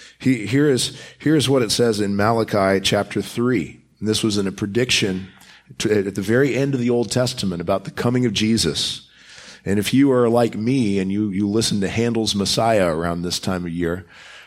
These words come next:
then you might start having those songs running through your head right now. It says in Malachi three verses two and three, "But who can endure the day of his coming? And who can stand when he appears?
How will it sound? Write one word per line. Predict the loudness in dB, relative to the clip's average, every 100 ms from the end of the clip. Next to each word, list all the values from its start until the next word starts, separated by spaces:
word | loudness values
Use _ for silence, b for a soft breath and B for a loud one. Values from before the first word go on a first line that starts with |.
| B
then | -6 -4
you | 0
might | 0 0
start | 0 0 0
having | 2 0 0 -4
those | -4 -4
songs | -4 -2 -2 0 0 -2 -2
running | 0 0 -2
through | -2
your | 0 0
head | 0 0
right | 0 -2
now. | -2 -4 -4 -8 -18 B B B B B B B
It | -2 0
says | 2 2 2
in | 0
Malachi | 2 2 2 2 0
three | 0 2 2
verses | 2 0 -2
two | 0 0
and | 0 0
three, | 0 0
"But | 0 -6
who | -2 2 2
can | 2 0
endure | 0 0 0 2 2
the | 0
day | 0 2 4
of | 2
his | -2 -2
coming? | -2 -2 -4 -10 -20 _ _ _ B B B
And | -8
who | -2 -2
can | 0 -4
stand | -2 -4 -2 0 0 -2
when | -4
he | -2 -2
appears? | -2 -2 0 0 -2 -10 -16